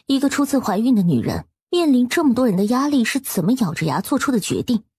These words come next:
嫁给了一个自己不爱的人。她娘是个高高在上的公主啊，怎么会活得如此卑微？既然有了婚约，又为何要招惹她娘？她原来比自己想象中的还要命苦。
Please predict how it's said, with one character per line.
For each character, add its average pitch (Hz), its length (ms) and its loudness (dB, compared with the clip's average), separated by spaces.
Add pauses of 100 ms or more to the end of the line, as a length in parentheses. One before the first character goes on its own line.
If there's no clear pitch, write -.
(100)
嫁 339 160 -2
给 254 140 -2
了 220 80 2
一 226 100 -2
个 277 140 -2
自 277 140 -6
己 156 100 -4
不 - 200 -6 (100)
爱 320 180 -2
的 - 120 -6
人。 - 220 -12 (520)
她 262 160 -2
娘 240 260 2
是 269 160 -2
个 208 140 -2
高 247 120 -2
高 262 160 -2
在 262 220 -2
上 240 160 0
的 208 60 0
公 285 200 0
主 - 220 -4
啊， - 280 -8 (280)
怎 - 160 -6
么 254 80 0
会 277 140 -4
活 233 240 -4
得 269 100 -2
如 208 260 0
此 214 220 -8
卑 175 300 -4
微？ 175 180 -4 (380)
既 - 140 -4
然 311 140 -2
有 220 120 0
了 170 80 -2
婚 254 240 0
约， 262 240 0 (220)
又 339 100 0
为 339 180 0
何 269 160 -2
要 269 100 0
招 311 240 -2
惹 247 120 0
她 - 180 -6
娘？ - 300 -6 (340)
她 - 140 -6
原 240 120 0
来 226 120 0
比 208 120 -2
自 220 140 -4
己 208 140 -2
想 156 260 -6
象 175 240 -2
中 202 220 0
的 - 180 -6 (260)
还 - 220 -4
要 214 180 -2
命 214 220 0
苦。 - 300 -12